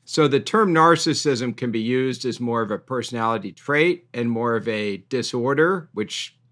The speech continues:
they can be different extremities. Uh, and there's a couple different flavors of narcissism you can see as well.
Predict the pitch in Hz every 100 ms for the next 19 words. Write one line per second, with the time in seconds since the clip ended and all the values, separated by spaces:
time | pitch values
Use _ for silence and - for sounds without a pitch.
0 | _ _ - 120 120 107 113 123 120 117
1 | 90 - 110 - 120 120 123 131 135 -
2 | _ _ _ _ _ _ - 127 151 156
3 | 156 123 143 - 151 151 135 127 127 -
4 | 135 131 123 123 120 107 113 110 - 104
5 | - 107 110 101 104 107 104 - 104 98
6 | - 98 92 82